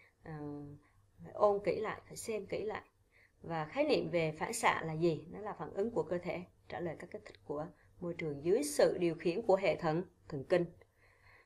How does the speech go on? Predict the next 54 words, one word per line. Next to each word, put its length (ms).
Vậy 100
thì 100
khung, 440
cung 180
phản 160
xạ 340
nó 100
gồm 280
có 120
những 400
yếu 160
tố 180
nào? 200
Các 200
bạn 280
tập 220
nhìn 220
hình 360
và 160
các 100
em 220
có 80
thể 240
kể 260
tên 180
những 140
cái 100
yếu 160
tố 140
đó. 220
À, 200
và 100
lưu 180
ý 180
ha. 160
Thì 80
bây 120
giờ, 300
à, 160
nội 260
dung 300
về 600
kiến 160
thức 200
về 80
mặt 180
lý 120
thuyết 260
coi 120
như 180
là 200
các 120
em 260
đã, 280